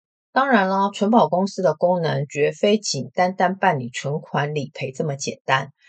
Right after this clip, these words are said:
其实回顾台湾过去的金融危机史，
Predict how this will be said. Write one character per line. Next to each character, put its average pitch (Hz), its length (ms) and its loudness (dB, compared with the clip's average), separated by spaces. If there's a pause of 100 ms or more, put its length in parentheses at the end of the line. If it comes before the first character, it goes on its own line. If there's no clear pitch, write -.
(240)
其 - 160 -2
实 196 120 2
回 208 200 2
顾 180 220 0
台 156 200 -6
湾 165 160 -4
过 175 180 0
去 156 160 -8
的 143 120 2
金 156 180 -6
融 135 180 0
危 131 140 -4
机 147 200 -10
史， - 340 -4